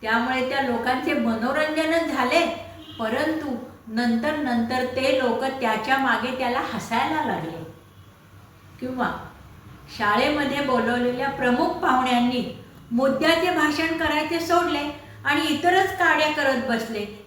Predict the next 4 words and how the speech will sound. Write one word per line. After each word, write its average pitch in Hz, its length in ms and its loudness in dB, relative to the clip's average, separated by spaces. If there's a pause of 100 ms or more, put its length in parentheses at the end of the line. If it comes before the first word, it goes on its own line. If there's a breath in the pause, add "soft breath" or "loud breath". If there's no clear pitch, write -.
(120)
त्यामुळे 269 560 2
विद्यार्थी 240 800 -2
कंटाळून 294 800 2
गेले. 175 480 -2